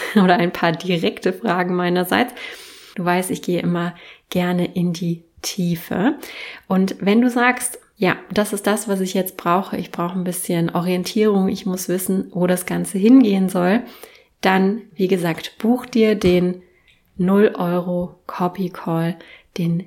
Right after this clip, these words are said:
Link dazu findest du wie immer unten in der Podcast-Beschreibung. Und vielleicht sprechen wir uns dann ja auch schon nächste Woche oder sehen uns persönlich im Zoom.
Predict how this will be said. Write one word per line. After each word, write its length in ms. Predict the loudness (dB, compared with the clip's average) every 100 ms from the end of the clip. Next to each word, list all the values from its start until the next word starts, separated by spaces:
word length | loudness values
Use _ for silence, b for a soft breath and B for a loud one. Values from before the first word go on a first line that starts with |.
| _
Link 400 | 0 6 6 6
dazu 440 | -2 -6 -6 -6 -6
findest 420 | -6 -2 -2 -4 -4
du 120 | -2
wie 100 | -4
immer 380 | -4 -4 -4 -2
unten 380 | -2 -2 -6
in 300 | -6 -4 -4
der 280 | 0 0 0 -4
Podcast-Beschreibung. 1000 | -4 -4 -6 -8 -8 -6 -4 -2 0 0
Und 100 | -2
vielleicht 460 | 0 0 0 -4 -10
sprechen 380 | -4 4 6
wir 160 | 6 6
uns 220 | 2 0
dann 200 | 0 2
ja 200 | 2 0
auch 120 | -2
schon 360 | -2 -2 -2 -2 -4
nächste 520 | 0 2 2 2 2
Woche 200 | 2 0
oder 180 | -2 0
sehen 220 | 2 0
uns 260 | 0 -4 -8 B B -6
persönlich 760 | -4 -2 0 -2 -4 -6 -18 _ -2
im 400 | 0 2 0 -6 _ -2
Zoom. 460 | 0 2 0 -4